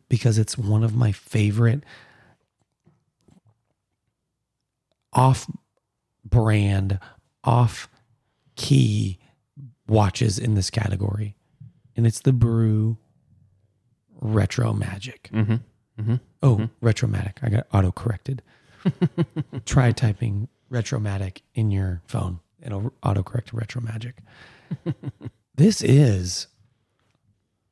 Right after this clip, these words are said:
Speaker 1: by design, by aesthetic, everything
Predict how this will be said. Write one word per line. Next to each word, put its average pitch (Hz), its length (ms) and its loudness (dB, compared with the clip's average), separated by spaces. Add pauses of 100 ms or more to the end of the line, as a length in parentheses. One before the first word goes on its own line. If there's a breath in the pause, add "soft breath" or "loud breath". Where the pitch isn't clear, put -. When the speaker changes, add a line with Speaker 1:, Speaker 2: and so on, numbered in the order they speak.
(420)
Speaker 1:
by 113 240 0
design, 104 760 2 (260 soft breath)
by 107 280 0
aesthetic, 101 760 -2 (640)
everything 113 960 2